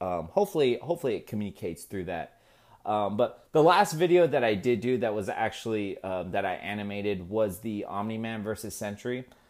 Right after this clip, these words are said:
Um, that was just kinda doing something, kind of a spin-off type thing, just something for fun. And, um, I thought that'd be really neat to do. Um,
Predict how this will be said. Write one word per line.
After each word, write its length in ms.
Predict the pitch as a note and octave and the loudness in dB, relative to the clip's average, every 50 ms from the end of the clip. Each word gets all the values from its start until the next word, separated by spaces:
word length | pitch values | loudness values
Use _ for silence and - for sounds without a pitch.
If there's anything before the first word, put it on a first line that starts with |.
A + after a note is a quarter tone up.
| _ _ _ - | _ _ _ -10
Um, 380 | - F#2+ F#2+ F2+ F2 E2 E2 - _ _ _ _ _ _ _ _ _ _ _ _ - - _ - F#2+ | -6 -4 -4 -4 -4 -4 -8 -12 _ _ _ _ _ _ _ _ _ _ _ _ -20 -20 _ -6 0
that 180 | B2+ C3+ D3 D3+ | 4 6 6 6
was 160 | D3 C3+ A2+ | 6 4 4
just 220 | - C3 - - | 2 -2 -4 -4
kinda 320 | - C3 B2+ A#2+ G#2 F#2 E2 - - - | -4 -4 -2 -2 -2 -4 -6 -10 -10 -4
doing 240 | - B2 A#2 A#2 A2 | 0 0 2 2 0
something, 460 | G#2 - A#2 G2+ - A2+ A2 G#2 G2 | -2 -6 -8 -6 -6 -6 -6 -6 -6
kind 180 | - - A#2 A2 | -6 -8 -6 -6
of 120 | G2+ E2 | -6 -6
a 40 | E2 | -6
spin-off 600 | E2 - - - A#2 G#2 G2+ G2+ G2 G2 - - | -8 -8 -8 -6 -4 -4 -2 -2 -4 -4 -6 -6
type 240 | - F#2 E2 - - | -6 -6 -6 -4 -6
thing, 240 | G2 F#2+ F#2 F#2 F2+ | -6 -6 -6 -6 -8
just 160 | F2 - - | -10 -12 -10
something 260 | - F#2 - - F2 | -12 -12 -10 -10 -14
for 140 | E2 - D#2+ | -14 -14 -16
fun. 420 | - - - E2+ E2+ E2 E2 E2+ | -16 -10 -8 -6 -6 -6 -8 -8
And, 100 | E2 D#2+ D#2 _ _ _ _ _ _ _ - - | -10 -12 -14 _ _ _ _ _ _ _ -16 -12
um, 220 | E2+ E2+ E2 D2+ | -12 -10 -10 -10
I 80 | E2 F2+ | -10 -12
thought 160 | F#2 F2+ - | -12 -12 -10
that'd 180 | F2+ F2 D#2+ | -10 -10 -10
be 140 | D#2+ F2+ F2 | -8 -8 -8
really 260 | E2+ F2 F2 E2+ E2+ | -6 -6 -6 -6 -6
neat 300 | E2 F2+ F2+ F2 - - | -8 -10 -12 -12 -14 -16
to 80 | - E2 | -16 -10
do. 320 | E2 F2+ E2+ F2 F2 E2+ - _ _ _ _ _ - | -8 -6 -4 -4 -4 -6 -10 _ _ _ _ _ -10
Um, 380 | - F#2+ F#2+ F#2 F2 E2 E2+ | -6 -4 -2 -2 -4 -4 -8